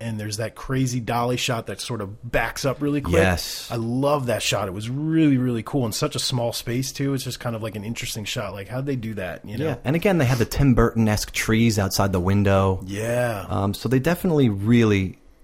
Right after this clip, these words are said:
Speaker 2: uh, designed this film well and, and had some good setups for it.
Speaker 1: The other thing I thought was cool, I don't know if you noticed, going back to the atmosphere,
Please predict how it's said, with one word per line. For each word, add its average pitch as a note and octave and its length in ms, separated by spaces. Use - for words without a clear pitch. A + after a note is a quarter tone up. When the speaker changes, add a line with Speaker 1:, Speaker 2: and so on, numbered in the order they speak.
Speaker 2:
uh, F#2 160
designed F#2+ 420
this F2+ 100
film F2 280
well E2+ 240
and, E2+ 240
and F2 100
had F2+ 100
some F2+ 140
good E2+ 120
setups E2 380
for D#2 220
it. - 100
Speaker 1:
The D3+ 120
other C4+ 140
thing G3+ 180
I E3 60
thought D3+ 180
was D3 160
cool, D3+ 240
I C#3 40
don't C#3+ 80
know D#3 40
if C#3+ 100
you D3 60
noticed, C3+ 320
going C3 160
back B2 220
to C3+ 100
the A2+ 140
atmosphere, A#2 720